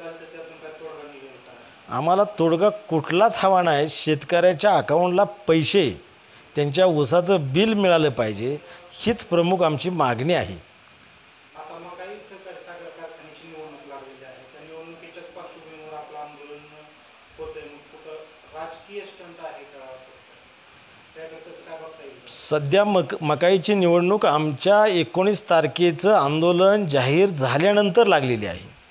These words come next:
Speaker 2: तेव्हा निवडणुकीचा आणि आमच्या आंदोलनाचा काडीमात्र संबंध नाही.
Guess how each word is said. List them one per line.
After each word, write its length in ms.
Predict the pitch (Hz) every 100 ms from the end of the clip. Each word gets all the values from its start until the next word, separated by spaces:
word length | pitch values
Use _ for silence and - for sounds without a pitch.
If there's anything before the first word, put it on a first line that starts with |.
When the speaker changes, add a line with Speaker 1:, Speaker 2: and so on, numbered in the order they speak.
| - - - - - - - - -
Speaker 2:
तेव्हा 380 | 151 156 196 208
निवडणुकीचा 1300 | 175 151 165 190 208 202 208 156 208 180 220 208 208 -
आणि 220 | 156 226
आमच्या 360 | 240 190 165 160
आंदोलनाचा 720 | 151 143 143 139 127 160 165
काडीमात्र 680 | 160 151 139 160 160 - 185
संबंध 400 | 156 131 127 131
नाही. 280 | 165 165